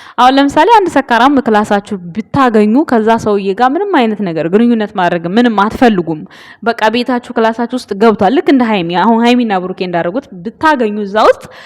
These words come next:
ልጁ እንዴት ነው የሚወጣላችሁ? ልጁ እስከወጣ በኋላ የሚሄድበት የሚያሰጋችሁ ከሆነ ጥሩ ቦታ ላይ እንዲሆን ከፈለጋችሁ አንደኛ ቁልፍ መደብቆ በጣም ጥሩ ነው። ነገር ግን ክላስ ውስጥ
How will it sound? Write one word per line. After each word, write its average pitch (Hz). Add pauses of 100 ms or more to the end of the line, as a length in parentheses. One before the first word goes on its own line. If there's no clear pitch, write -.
(180)
ልጁ 262
እንዴት 269
ነው 233
የሚወጣላችሁ? 202
ልጁ 233
እስከወጣ 285 (100)
በኋላ 311
የሚሄድበት 254 (320)
የሚያሰጋችሁ 240
ከሆነ 202
ጥሩ 226
ቦታ 226 (100)
ላይ 226
እንዲሆን 220
ከፈለጋችሁ 214 (380)
አንደኛ 233 (340)
ቁልፍ 240
መደብቆ 247 (100)
በጣም 233
ጥሩ 185
ነው። 220 (400)
ነገር 285 (220)
ግን 269 (200)
ክላስ 254
ውስጥ -